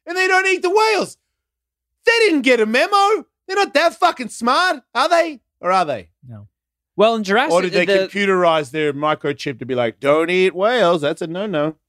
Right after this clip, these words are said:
Speaker 3: the previous Jurassic Park movie, there's a raptor
Speaker 1: Ugh.
Speaker 3: who's near, like, a tank that got shot. There's a bullet hole, and it's shooting out flammable gas.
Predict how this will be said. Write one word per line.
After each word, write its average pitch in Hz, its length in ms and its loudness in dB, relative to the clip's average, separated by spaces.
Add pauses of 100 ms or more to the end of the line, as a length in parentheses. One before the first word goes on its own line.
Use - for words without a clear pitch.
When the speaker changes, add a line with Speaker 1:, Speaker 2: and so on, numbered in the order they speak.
(120)
Speaker 3:
the 190 100 0
previous 226 800 0
Jurassic 151 580 -2
Park 135 300 0
movie, 123 500 -4
there's 135 360 0
a - 40 -12 (100)
raptor 131 680 -2 (120)
Speaker 1:
Ugh. - 220 -20
Speaker 3:
who's 147 240 -2
near, 165 500 2
like, 147 220 0
a 131 60 -4
tank 180 500 -6
that 139 140 -4
got 131 160 -4
shot. 160 480 0
There's 131 140 -8
a 131 40 -6
bullet 156 300 0
hole, 196 320 -2
and 135 100 -12
it's 131 120 -10
shooting 147 360 0
out 139 160 -2
flammable 135 540 -4
gas. 131 460 -2